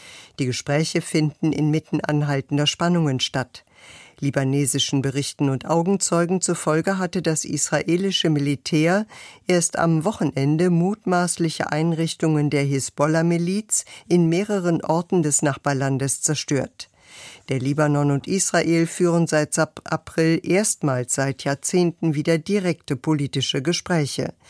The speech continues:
Inzwischen gibt es ein Sicherheitsabkommen.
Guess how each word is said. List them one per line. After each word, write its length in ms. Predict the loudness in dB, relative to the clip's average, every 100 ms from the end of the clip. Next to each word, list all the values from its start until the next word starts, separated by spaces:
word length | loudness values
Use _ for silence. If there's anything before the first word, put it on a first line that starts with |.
| -20 -20 -20 -2
Inzwischen 560 | 0 2 0 0 0 0
gibt 200 | 0 -2
es 140 | -2
ein 220 | 0 2
Sicherheitsabkommen. 1120 | 2 2 0 2 -2 -4 -8 -8 -2 -2 -2